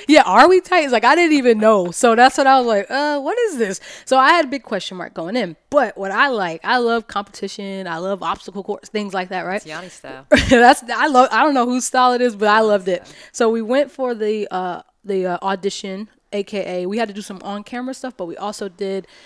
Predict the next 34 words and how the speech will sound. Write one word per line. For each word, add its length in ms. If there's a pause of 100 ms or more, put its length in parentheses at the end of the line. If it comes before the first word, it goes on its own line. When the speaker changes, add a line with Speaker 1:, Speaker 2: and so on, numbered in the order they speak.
(240)
Speaker 1:
um, 500 (340)
a, 80 (180)
a 60
competition. 640
Like, 200
it 20
was 120
like 160
a 40
combine. 680
That's 160
what 100
they 80
called 320
it, 100
like 120
a 80
combine 320
with 80
several 340
stations, 640
and 160
they 140
tested 440
us 180
agility, 680 (300)
jumping, 480
strength, 680 (260)
pulling, 580
p-, 120 (340)
jumping 300
over 420 (220)
walls, 480
like, 100